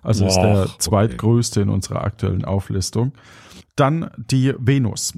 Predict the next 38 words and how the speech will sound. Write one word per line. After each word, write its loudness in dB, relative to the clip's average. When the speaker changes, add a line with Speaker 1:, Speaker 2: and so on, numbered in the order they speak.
Speaker 1:
Also 4
was 2
das 2
Coole 2
bei 2
dem 4
Spiel 0
eigentlich 0
ist, -6
ist -6
ja, 2
dass 0
man 2
so, 2
so, 2
so 2
drüber 0
diskutiert, -2
ne? -8
Speaker 2:
Mhm. 2
Speaker 1:
Und 4
so 2
im 0
Team 2
und 0
Speaker 2:
Da 2
kann 0
man -2
auch -2
richtig 0
schön 2
drüber 2
diskutieren, 0
so, -10
ne? -6
Also -4
die 0
Venus, 2